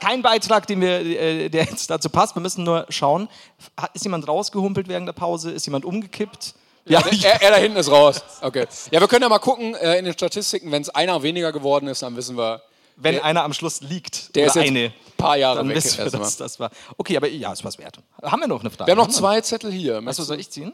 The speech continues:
Speaker 2: Ich hatte gerade, ja, irgendwie
Speaker 1: Ziehen.
Speaker 2: Zieh mal.
Speaker 1: Zieh mal. Ich nehm
Speaker 2: Düm, düm, düm, düm,
Speaker 1: den.
Speaker 2: düm, düm. Düm, düm, düm, düm, düm. Oh.
Speaker 1: Das sind ja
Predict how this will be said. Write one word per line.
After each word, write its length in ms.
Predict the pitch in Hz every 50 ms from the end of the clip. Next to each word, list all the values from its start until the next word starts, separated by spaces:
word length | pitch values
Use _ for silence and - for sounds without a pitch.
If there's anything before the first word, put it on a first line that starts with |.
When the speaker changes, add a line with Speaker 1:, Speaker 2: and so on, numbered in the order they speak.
| _ _ _
Speaker 2:
Ich 140 | - -
hatte 140 | 175 - 170
gerade, 260 | 147 147 147 147 -
ja, 80 | 131 120
irgendwie 260 | 117 120 123 131 135 127
Speaker 1:
Ziehen. 320 | 135 139 113 95 92 - -
Speaker 2:
Zieh 260 | - - 202 240 311
mal. 380 | 269 170 120 110 127 131 131 135
Speaker 1:
Zieh 100 | - -
mal. 80 | 165 - _ - _ _
Ich 140 | 160 - -
nehm 180 | 220 220 -
Speaker 2:
Düm, 180 | - - 120 117
düm, 180 | - 156 156 -
düm, 180 | - 117 104
düm, 120 | - 165 160
Speaker 1:
den. 60 | -
Speaker 2:
düm, 160 | - 120 117
düm. 200 | 123 165 180 175 _ _ _ _ _ _ - - 107 -
Düm, 180 | - 185 175 156
düm, 180 | 151 123 117
düm, 160 | - 175 170
düm, 180 | 147 135 120 113
düm. 180 | - 180 202 - _ _ _ _ _ _ _ _ _ _ _ _ _ - - - - _ _ _ _ _ _ _ _ _ _ _ _ _ _ _ _ _ _ _ _ _ _ _ _ _ _ _ _ _ _ -
Oh. 60 | 110
Speaker 1:
Das 180 | 113 147 - -
sind 160 | 190 220 226
ja 160 | 196 - -